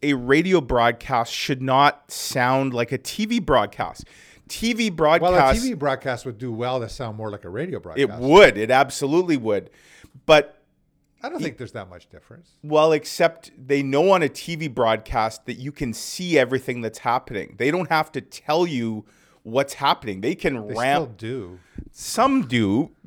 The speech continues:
Speaker 1: s-, but
Speaker 2: I don't think I've noticed that much difference. I mean, that's just Vin Scully, radio, T V, same thing, same broadcast.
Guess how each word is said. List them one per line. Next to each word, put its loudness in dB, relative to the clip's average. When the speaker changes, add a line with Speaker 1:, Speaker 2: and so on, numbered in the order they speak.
Speaker 1:
s-, -12
but 8
Speaker 2:
I 0
don't -2
think -6
I've -2
noticed -6
that -10
much -12
difference. -14
I -12
mean, -10
that's -10
just -14
Vin -8
Scully, -14
radio, -10
T -14
V, -14
same -14
thing, -20
same -16
broadcast. -20